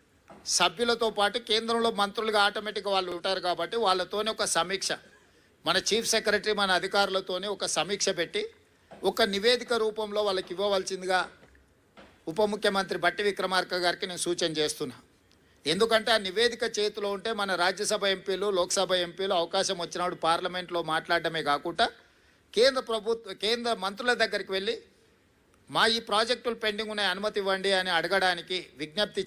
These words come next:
చేయడానికి, తెలంగాణ రాష్ట్ర అభివృద్ధికి అవసరమైన ప్రణాళికలు రచించుకోవడానికి అవకాశం ఉంటుంది. కాబట్టి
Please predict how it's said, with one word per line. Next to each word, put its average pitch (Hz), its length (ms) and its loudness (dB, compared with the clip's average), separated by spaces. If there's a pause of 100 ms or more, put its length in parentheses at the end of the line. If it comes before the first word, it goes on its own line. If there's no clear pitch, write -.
చేయడానికి, 175 540 0 (840)
తెలంగాణ 214 480 2
రాష్ట్ర 190 340 -2
అభివృద్ధికి 208 720 -2 (760)
అవసరమైన 214 680 2
ప్రణాళికలు 208 640 0
రచించుకోవడానికి 185 760 -2
అవకాశం 180 420 -2
ఉంటుంది. 165 280 -4
కాబట్టి 160 440 0